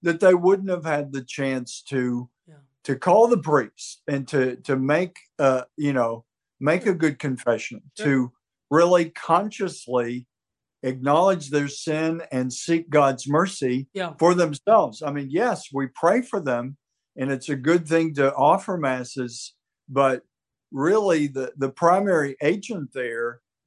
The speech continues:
Speaker 1: is the individual person who's dying. And it's not really mercy to eliminate that possibility, especially if we know someone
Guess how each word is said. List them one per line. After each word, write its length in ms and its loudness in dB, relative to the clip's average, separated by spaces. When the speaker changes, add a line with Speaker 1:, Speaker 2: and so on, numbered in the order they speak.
Speaker 1:
is 360 0
the 180 0
individual 640 0
person 540 0
who's 280 -6
dying. 600 0
And 160 0
it's 240 -2
not 300 4
really 560 4
mercy 720 -4
to 480 0
eliminate 720 2
that 260 -2
possibility, 800 -2
especially 920 0
if 200 -4
we 160 0
know 220 2
someone 800 -2